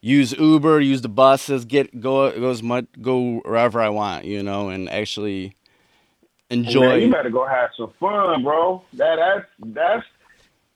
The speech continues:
Speaker 2: man, I love Cali, man. Um, I love Cali. My favorite city in, in California is San Diego. I'm a little sad 'cause my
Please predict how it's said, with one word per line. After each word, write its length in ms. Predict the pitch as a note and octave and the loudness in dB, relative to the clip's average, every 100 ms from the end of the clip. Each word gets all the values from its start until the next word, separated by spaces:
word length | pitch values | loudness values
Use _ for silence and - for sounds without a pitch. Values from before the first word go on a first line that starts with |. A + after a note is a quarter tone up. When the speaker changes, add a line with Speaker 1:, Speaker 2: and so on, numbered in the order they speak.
| _ | _
Speaker 2:
man, 200 | - C#3+ | -12 -6
I 60 | D#3+ | -4
love 440 | C3 D3 C3+ - | 0 0 0 -2
Cali, 300 | C#3+ C3 G#2+ | -2 -2 -2
man. 460 | F#2 F#2 F2+ F#2 F#2 - - - _ _ - | -8 -8 -6 -8 -12 -14 -16 -16 _ _ -14
Um, 160 | F#2+ F#2 | -10 -4
I 100 | G2 | -2
love 420 | C3 E3+ F3+ D#3+ - | 0 2 0 -2 -4
Cali. 400 | F#3+ F3 E3+ D#3+ | 0 0 -2 -6
My 140 | C3+ - | -8 -4
favorite 400 | D#3+ D#3+ D3+ B2 _ _ _ _ - - | -4 -2 -4 -10 _ _ _ _ -12 -4
city 420 | F3+ D#3+ D#3 - | -2 0 -2 -6
in, 280 | C#3 C#3 C3 | -8 -8 -6
in 140 | C3 C3+ | -8 -4
California 800 | D#3+ C#3+ C3 C#3 C#3 C3+ B2+ A2 | -2 -2 -2 -4 -4 0 0 0
is 60 | - | -2
San 240 | C#3+ C3+ B2 | -2 0 2
Diego. 680 | C3 C3 A#2+ C3 B2+ B2+ _ - - - - _ _ | 2 2 2 2 0 -2 _ -20 -20 -20 -20 _ _
I'm 300 | - G#2 G2 | -6 -4 -4
a 40 | F#2+ | -2
little 300 | A#2+ C3 A#2+ - | 0 0 -2 -4
sad 480 | C3+ B2+ B2 A#2+ - | -2 0 0 0 -4
'cause 280 | G#2+ F#2+ F2 - | -6 -8 -10 -14
my 180 | F#2+ | -10